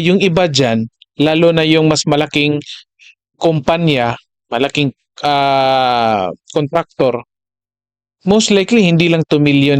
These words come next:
yan, mga kababayan. Ako, honestly, ha, kasi mangyayari, bidding na din yan, eh. Oh, may, may project list yung kongresista, sabihin, ito yung mga, mga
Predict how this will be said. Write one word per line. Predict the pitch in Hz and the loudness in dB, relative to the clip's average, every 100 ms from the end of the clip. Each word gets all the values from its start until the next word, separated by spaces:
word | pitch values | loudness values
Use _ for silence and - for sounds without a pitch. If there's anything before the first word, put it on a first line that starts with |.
| 127 | 0
yan, | 135 135 139 _ _ _ | -2 -6 -12 _ _ _
mga | 120 143 139 123 | -6 -2 -2 -2
kababayan. | 120 120 117 110 107 _ _ _ _ _ - | -2 0 0 -2 -6 _ _ _ _ _ -6
Ako, | 165 196 | -2 0
honestly, | 156 175 160 170 147 | 0 0 0 0 0
ha, | 120 117 _ - _ _ - | -2 -6 _ -20 _ _ -4
kasi | 196 254 220 170 151 143 | 0 0 2 2 0 0
mangyayari, | 143 160 165 165 196 175 | 0 0 0 2 0 0
bidding | 147 165 151 180 185 | 0 0 0 2 2
na | 175 | 2
din | 185 190 | 2 2
yan, | 196 180 | 2 0
eh. | 117 - _ _ _ _ _ _ - | -4 -8 _ _ _ _ _ _ -6
Oh, | - 113 101 - _ - | -2 0 -2 -6 _ -6
may, | 156 165 170 | -2 -2 0
may | 160 170 165 | 0 0 0
project | 170 170 147 202 | 0 0 0 0
list | 202 185 196 | 0 0 -2
yung | 180 | 0
kongresista, | 185 175 170 185 247 - 139 | 0 2 2 2 0 0 0
sabihin, | 147 196 139 | 0 0 0
ito | 139 185 | 0 2
yung | 190 | 2
mga, | 196 190 196 180 | 2 2 2 2
mga | 165 180 | 0 0